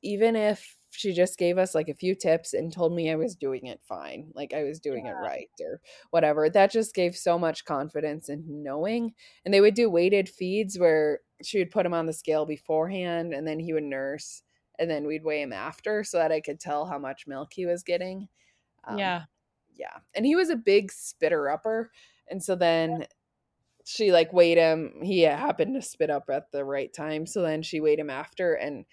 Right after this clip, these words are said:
Speaker 1: we realized he only spit up, like, point four or point two ounces, where it seemed like he spit up his
Speaker 2: Yeah.
Speaker 1: whole meal. Yeah.
Speaker 2: Yeah, Soren was the same way. <laughs> I don't
Speaker 1: Yeah.
Speaker 2: know if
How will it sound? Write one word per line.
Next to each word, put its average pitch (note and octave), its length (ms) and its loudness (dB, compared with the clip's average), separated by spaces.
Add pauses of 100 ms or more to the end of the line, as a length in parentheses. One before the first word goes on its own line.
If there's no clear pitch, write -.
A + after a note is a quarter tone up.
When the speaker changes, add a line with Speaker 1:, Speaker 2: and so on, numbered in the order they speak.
(180)
Speaker 1:
we E3 120 -2
realized D#3 480 6
he D#3 100 2
only D3+ 200 -4
spit - 280 -4
up, A#2+ 180 -4
like, G2+ 240 -10
point C3+ 280 -12 (500)
four C3+ 300 0
or G#2+ 360 -6
point - 300 -8
two F3+ 220 -4
ounces, C#3+ 500 -6
where C3+ 220 0
it A2+ 140 -8 (240)
seemed D#3 580 -6
like G#2+ 300 -6 (360)
he - 180 -20
spit - 240 -8
up B2+ 120 -6
his E3+ 120 -4
Speaker 2:
Yeah. D#3+ 120 0
Speaker 1:
whole B2+ 140 -6
meal. C#3 400 -16 (140)
Yeah. - 240 -12 (360)
Speaker 2:
Yeah, F3+ 320 6 (180)
Soren G3+ 380 2
was G3+ 240 2
the F#3+ 100 -10
same D#3+ 480 -4
way. A#2 420 -4
<laughs> D4+ 920 0
I G3 100 8
don't A#3+ 160 6
Speaker 1:
Yeah. - 0 -
Speaker 2:
know A#3+ 240 6
if B3 100 2